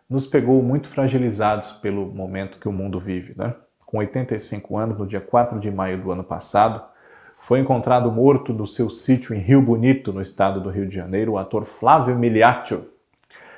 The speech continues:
que em O Salvador da Pátria interpretou o político de esquerda Nilo Assunção,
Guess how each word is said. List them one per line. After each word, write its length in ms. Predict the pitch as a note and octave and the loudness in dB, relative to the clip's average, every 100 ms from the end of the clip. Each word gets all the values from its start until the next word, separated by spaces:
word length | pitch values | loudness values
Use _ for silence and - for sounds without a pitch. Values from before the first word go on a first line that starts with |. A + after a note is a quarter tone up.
| _ _ | _ _
que 460 | - C#3+ E3 - - | 4 6 6 2 -2
em 280 | C3 D#3 - | 0 0 0
O 80 | D3 | -4
Salvador 480 | C#3 C#3+ B2+ B2 A#2 | 0 0 0 0 0
da 140 | A2 | -2
Pátria 400 | - B2+ C3+ - | -2 -2 0 -4
interpretou 920 | C3 C3+ - A#2 G#2+ - B2 C#3 - - _ _ _ _ _ | -4 -4 -2 -2 -2 2 4 4 -2 -18 _ _ _ _ _
o 380 | B2+ B2 A#2+ A#2 - | -2 2 2 2 0
político 520 | A#2+ B2+ C3+ - B2 | 2 2 2 -2 -2
de 180 | A2 G#2+ | -2 -4
esquerda 800 | - - A#2 C3+ A#2+ G#2 G2 - - | -6 -8 0 2 2 -4 -4 -12 -4
Nilo 760 | B2 C#3 F3 B2+ G2+ - - _ | 2 4 6 6 4 -2 -8 _
Assunção, 560 | - - G2 - - | -6 -6 -12 -12 -14